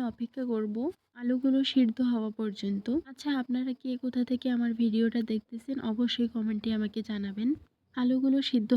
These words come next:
হয়ে গিয়েছে, এরপর একটা কাঁটা চামচের সাহায্যে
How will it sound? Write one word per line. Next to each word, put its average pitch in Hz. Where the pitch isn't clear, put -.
হয়ে 247
গিয়েছে, 247
এরপর 233
একটা 233
কাঁটা 247
চামচের 269
সাহায্যে 247